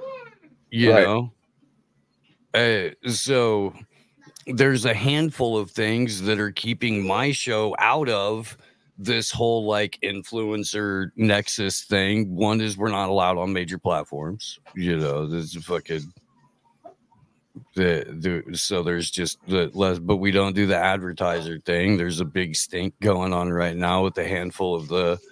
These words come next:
Speaker 1: organizations that are sponsoring a lot of these shows. Um, yeah, but I mean, j-, the, I've said it too many times on camera and too many times in too many places that, like,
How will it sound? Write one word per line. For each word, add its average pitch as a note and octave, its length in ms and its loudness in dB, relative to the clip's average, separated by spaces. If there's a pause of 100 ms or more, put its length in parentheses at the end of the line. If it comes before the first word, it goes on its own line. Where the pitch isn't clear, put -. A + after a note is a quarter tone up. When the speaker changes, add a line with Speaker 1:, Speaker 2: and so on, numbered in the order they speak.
(460)
Speaker 1:
organizations A#2 1120 2
that F#2+ 400 2
are F2+ 400 0
sponsoring G2+ 760 0
a F#2 40 0
lot F#2 260 2
of E2+ 100 -4
these E2 180 -4
shows. E2 520 -2 (640)
Um, D#2+ 560 -2 (1300)
yeah, C3+ 280 6
but B2 360 4
I C3+ 100 4
mean, C3+ 240 2
j-, B2+ 240 -2
the, G#2+ 240 -4 (800)
I've B2+ 200 2
said C#3 220 2
it A#2+ 180 2
too C#3+ 160 4
many C3 260 2
times A#2+ 400 0
on G#2+ 200 0
camera G#2+ 680 2
and F#2+ 120 -6
too A#2 160 0
many A2 200 0
times A2 420 2
in G#2 100 0
too A2+ 180 0
many G2+ 200 0
places G2+ 640 -2
that, F#2 200 -2
like, F#2+ 400 -2